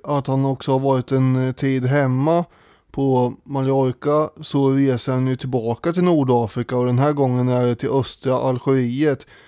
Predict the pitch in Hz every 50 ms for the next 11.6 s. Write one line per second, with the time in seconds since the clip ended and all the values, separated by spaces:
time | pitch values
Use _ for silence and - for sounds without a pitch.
0 | - _ _ _ _ _ _ - 160 165 165 160 160 147 156 147 139 135 - -
1 | - - - 151 143 131 127 127 123 - 131 123 - - 127 131 127 - - -
2 | 135 131 131 131 - - 156 175 185 202 208 196 - 147 151 143 156 160 151 143
3 | 131 127 127 131 131 131 123 - - - - - _ _ _ - 165 180 185 -
4 | 185 185 220 196 - - - 170 180 185 190 196 196 196 180 170 170 175 185 185
5 | 175 180 - - 165 139 127 123 120 117 113 107 - _ _ _ - 170 190 190
6 | 165 151 160 180 190 170 160 143 165 165 - 170 175 202 208 180 147 131 - 147
7 | 147 151 165 175 180 175 180 - 175 156 151 135 127 123 117 110 98 104 - -
8 | - - _ - 135 131 127 127 131 127 123 - 131 135 135 127 - - 160 175
9 | 185 180 - 185 185 190 185 185 185 185 180 180 175 160 147 117 143 143 - -
10 | 143 147 160 180 175 160 - - - - - 160 160 - 147 139 143 147 165 180
11 | 196 196 180 - - - - 165 165 147 123 117